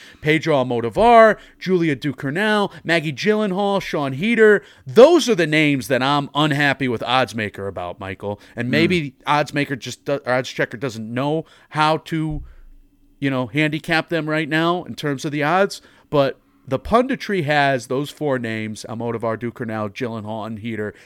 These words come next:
Speaker 1: in their fives. They have 'em
Speaker 2: Yeah.
Speaker 1: all over their fives, but you can't bet on 'em. I don't
Speaker 2: It's
Speaker 1: understand it.
Speaker 2: still early, still very early, too, in the year. I mean, the, again, the lines love to react once they actually get their hands on a film and the public sees it and they can gauge the public's reaction to it. So,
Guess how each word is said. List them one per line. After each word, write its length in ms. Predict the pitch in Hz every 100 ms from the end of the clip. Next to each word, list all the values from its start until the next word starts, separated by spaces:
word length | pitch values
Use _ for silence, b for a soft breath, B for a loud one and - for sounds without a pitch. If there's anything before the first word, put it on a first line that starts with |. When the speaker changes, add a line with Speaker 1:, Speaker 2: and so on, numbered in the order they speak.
| B -
Speaker 1:
in 240 | 160 175
their 200 | 151 143
fives. 680 | - 165 156 92 87 - - _ _
They 120 | 127
have 200 | 127 151
'em 80 | 127
Speaker 2:
Yeah. 140 | 135 123
Speaker 1:
all 220 | 165 170
over 180 | 165 151
their 160 | 139
fives, 560 | 123 143 156 110 107 - B _
but 160 | 143 -
you 160 | 147 131
can't 280 | 160 165
bet 180 | 190 240
on 160 | 240 92
'em. 160 | 90 _ -
I 80 | 143
don't 80 |
Speaker 2:
It's 80 | 175 202
Speaker 1:
understand 380 | 175 - 226 233
it. 100 | - b b b
Speaker 2:
still 320 | - - 214 202
early, 360 | 143 120 107
still 240 | - - 170
very 340 | 135 151 147
early, 360 | 123 120 117 104
too, 260 | - 113
in 80 | 104
the 80 | 98
year. 220 | 98 101
I 80 | 104
mean, 220 | 101 101
the, 280 | 101 101 98
again, 360 | 107 110 107 98
the 60 |
lines 440 | 95 101 107 107 101
love 180 | 104
to 100 | -
react 380 | 110 117 113 104
once 160 | 110 -
they 80 | 104
actually 220 | 104 107
get 140 | 101 104
their 120 | 98
hands 260 | 110 107
on 100 | 101
a 40 | 98
film 280 | 107 101 101
and 80 |
the 60 | 92
public 320 | 107 98 101
sees 240 | - 104 98
it 60 |
and 80 | 98
they 40 | 98
can 180 | 98
gauge 360 | 92 - 104 95
the 60 | 98
public's 360 | 104 98 -
reaction 380 | 95 95 90 92
to 220 | - 90
it. 100 | 85
So, 220 | - 85